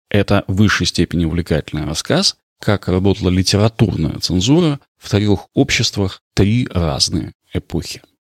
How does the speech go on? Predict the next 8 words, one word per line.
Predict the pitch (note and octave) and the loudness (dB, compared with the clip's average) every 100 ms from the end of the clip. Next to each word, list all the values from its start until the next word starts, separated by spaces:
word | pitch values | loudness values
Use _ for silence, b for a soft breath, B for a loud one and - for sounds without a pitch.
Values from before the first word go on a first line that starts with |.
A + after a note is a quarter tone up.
| _ _ _ | _ _ _
Три | - A#2 | 2 2
части | - G#2+ - F#2 | 4 2 2 0
этой | F2 | 0
книги | D#2+ G2+ F#2 | 0 2 2
называются | E2+ E2+ F2+ E2 A#1 - - - _ | 2 2 2 2 2 -2 -4 -14 _
"Франция | - F2+ E2 - F2+ | 0 2 4 2 2
Бурбонов. | F#2 F#2 E2+ E2+ D2 - - _ - | 4 4 4 2 2 -2 -10 _ -4
Привилегии | F#2+ F#2 G2+ G#2+ G2+ G2+ G2+ | 0 2 4 2 2 2 2